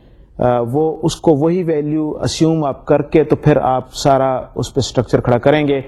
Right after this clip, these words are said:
یہ نہیں ہے کہ آپ ایکس کو ویلیوز آپ چینج کرتے رہیں اور آپ اس کو نئی نئی ویلیوز دیتے رہیں، جس طرح کہ ہماری، آ، جو دوسری پروگرامنگ لینگویجز، جس طریقے سے میں نے ذکر کیا تھا سی پلس پلس میں یا سنوبال میں یا ایڈا میں،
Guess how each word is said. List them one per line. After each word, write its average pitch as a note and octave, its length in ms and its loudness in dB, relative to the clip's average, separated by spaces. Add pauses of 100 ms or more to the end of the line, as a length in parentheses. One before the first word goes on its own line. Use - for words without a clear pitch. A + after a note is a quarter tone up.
(300)
یہ E3 120 2
نہیں E3+ 280 0
ہے D#3+ 100 -4
کہ D#3 120 0
آپ C#3 200 0
ایکس - 360 -4
کو D#3 120 6
ویلیوز C#3 400 2
آپ C3 200 -6
چینج C#3 340 0
کرتے - 300 0
رہیں C#3 220 -2 (360)
اور B2 240 0 (200)
آپ - 340 0 (120)
اس - 200 2
کو D3+ 120 2
نئی C3 220 2
نئی C3+ 140 -2
ویلیوز A2+ 360 -4
دیتے A2+ 220 0
رہیں، A#2 140 0
جس C3 200 -4
طرح C#3+ 140 2
کہ C#3 120 0
ہماری، C3+ 400 -2 (520)
آ، B2 260 -2
جو A#2+ 160 -2
دوسری D#3 420 0
پروگرامنگ C3+ 400 0
لینگویجز، B2 480 -4
جس B2 220 -4
طریقے B2+ 220 4
سے A#2+ 140 2
میں A#2 140 0
نے A#2+ 260 -4
ذکر A2+ 260 -2
کیا A#2+ 320 0
تھا A#2 160 0
سی A2 180 -2
پلس A#2 340 -4
پلس C3+ 280 0
میں A#2+ 120 2
یا A#2 160 0
سنوبال A#2 460 -2
میں A2 160 -4
یا G#2 120 -4
ایڈا D3+ 320 -2
میں، A#2+ 180 -6